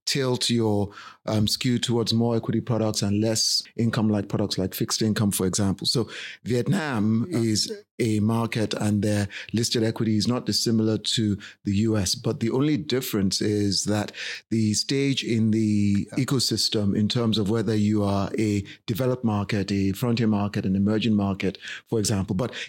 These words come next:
Speaker 1: each of these markets have different risk profiles. So if you're young,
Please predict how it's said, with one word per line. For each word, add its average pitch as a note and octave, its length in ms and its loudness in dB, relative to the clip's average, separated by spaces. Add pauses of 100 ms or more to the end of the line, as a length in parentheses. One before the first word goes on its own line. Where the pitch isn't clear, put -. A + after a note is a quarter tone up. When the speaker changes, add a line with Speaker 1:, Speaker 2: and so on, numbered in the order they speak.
(100)
Speaker 1:
each E3 220 0
of A#2+ 160 0
these B2 260 2
markets A2+ 400 0
have A#2 260 -2
different A2+ 440 0 (120)
risk - 320 -2
profiles. - 520 -2
So A2+ 200 0 (380)
if C3+ 180 -2
you're G#2 200 2
young, C3+ 520 0